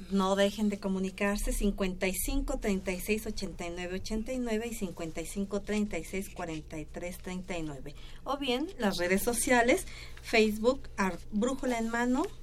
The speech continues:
y Twitter, arroba Brújula en Mano, o el correo electrónico, brújula en mano arroba hotmail punto com.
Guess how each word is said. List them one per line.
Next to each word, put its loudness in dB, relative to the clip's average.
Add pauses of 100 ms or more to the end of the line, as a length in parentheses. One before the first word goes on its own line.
(220)
y 2
Twitter, 0
arroba 2
Brújula 2
en -4
Mano, -2
o 4
el 2
correo 4
electrónico, 2 (300)
brújula 4
en 4
mano 6
arroba 2
hotmail 2
punto 0
com. -6